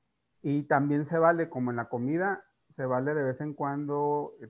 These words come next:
tener este, comer comida chatarra, ¿sí? Es, es válido, ¿no? Es, es algo bueno para todos, ¿no? No se puede comer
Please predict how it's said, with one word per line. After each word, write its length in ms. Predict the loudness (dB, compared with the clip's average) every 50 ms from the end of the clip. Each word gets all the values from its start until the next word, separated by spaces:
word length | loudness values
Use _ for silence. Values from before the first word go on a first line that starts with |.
| _ -10
tener 400 | -8 -8 -6 -6 -8 -6 -6 -6
este, 640 | -8 -8 -10 _ _ _ -8 -8 -6 -6 -8 -10 -12 -14 -16 -20 _ _ _ _ _ _ _ _
comer 380 | -10 -6 -4 -4 -4 -4 -4
comida 360 | -4 -2 -2 -2 -2 -2 -4
chatarra, 580 | -6 -8 -10 -6 -4 -2 -2 -2 -2 -6 -6 -8 _ _ _ _ _ _ _ _ _ _ _ _ _ _ _ _ _ -10
¿sí? 220 | -10 -10 -8 -10 -10
Es, 180 | -10 -10 -10 -10
es 280 | -8 -8 -8 -6 -2
válido, 440 | 2 2 2 2 2 0 -2 -2 -2 -2
¿no? 260 | -2 -4 -4 -4 -4
Es, 140 | -6 -4 -6
es 140 | -6 -4
algo 280 | -2 -4 -2 0 0 0
bueno 340 | 0 0 0 0 -2 -4 -4
para 240 | -6 -6 -6 -8 -8
todos, 380 | -8 -6 -6 -4 -4 -4 -6
¿no? 160 | -6 -8 -8
No 140 | -8 -10 -10
se 100 | -12 -12
puede 340 | -10 -8 -6 -4 -4 -6 -8
comer 540 | -8 -8 -6 -6 -4 -6 -6 -6 -8 -10